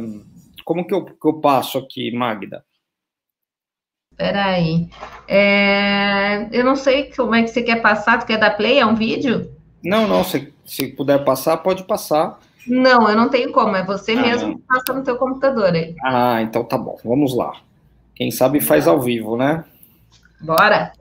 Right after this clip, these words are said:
Speaker 1: Então vamos lá. Bom, então aqui nós temos algumas mudanças, né, é, para os investimentos, né? Então, como é hoje e qual vai ser a proposta, tá? Então, hoje,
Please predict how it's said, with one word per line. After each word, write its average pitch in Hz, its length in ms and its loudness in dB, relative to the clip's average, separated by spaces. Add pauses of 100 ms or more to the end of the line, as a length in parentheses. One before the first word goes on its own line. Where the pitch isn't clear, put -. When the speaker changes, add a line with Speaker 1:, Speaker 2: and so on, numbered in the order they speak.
(380)
Speaker 1:
Então 113 220 -4
vamos 143 380 4
lá. 85 280 -4
Bom, 135 380 2 (300)
então 214 260 0
aqui 185 640 0
nós 147 260 -2
temos 185 460 2
algumas 185 560 2
mudanças, 156 800 -2
né, 151 300 -4 (420)
é, 135 240 4
para 170 520 2
os 143 260 2
investimentos, 143 1300 -2 (200)
né? 160 500 -2
Então, 156 380 2
como 196 520 2
é 165 160 6
hoje 190 520 4
e 185 180 -10
qual 190 260 -6
vai 185 120 0
ser 185 180 -6
a 180 80 0
proposta, 139 800 -2
tá? 147 320 -2
Então, 185 320 0
hoje, 196 460 2